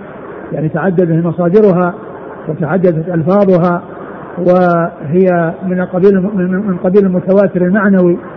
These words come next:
الذي المعنى واحد والألفاظ مختلفة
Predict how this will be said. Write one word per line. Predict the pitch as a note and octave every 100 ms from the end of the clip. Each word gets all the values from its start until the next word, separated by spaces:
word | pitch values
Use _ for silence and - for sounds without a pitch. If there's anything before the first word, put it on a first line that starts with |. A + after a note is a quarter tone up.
| - - - - - - - F#3+
الذي | F#3+ F3+ F#3 G3+ - - - - - - F#3+ -
المعنى | F3+ F#3+ F#3 F3+ F3 F3
واحد | F3+ A3 E3+ F#3+ F3 - - - - E3
والألفاظ | G3 F3+ E3+ G3+ F#3+ E3+
مختلفة | F3 - G3+ E3 F3+